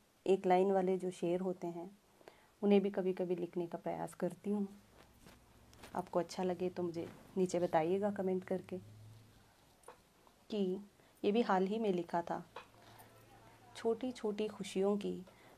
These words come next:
बड़ी कीमत वसूल रही है, छोटी छोटी खुशियों की बड़ी कीमत वसूल रही है, ए ज़िंदगी तू भी बड़ी महंगी हो रही है।" जी कृष्णा, शुक्रिया आपका।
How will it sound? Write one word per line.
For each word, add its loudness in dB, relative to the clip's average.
बड़ी 2
कीमत 0
वसूल -2
रही -4
है, -14
छोटी -2
छोटी -6
खुशियों -2
की -4
बड़ी 4
कीमत -2
वसूल 2
रही 0
है, -2
ए 2
ज़िंदगी 0
तू 0
भी -2
बड़ी 0
महंगी 0
हो 0
रही -6
है।" -10
जी -8
कृष्णा, -6
शुक्रिया -4
आपका। -8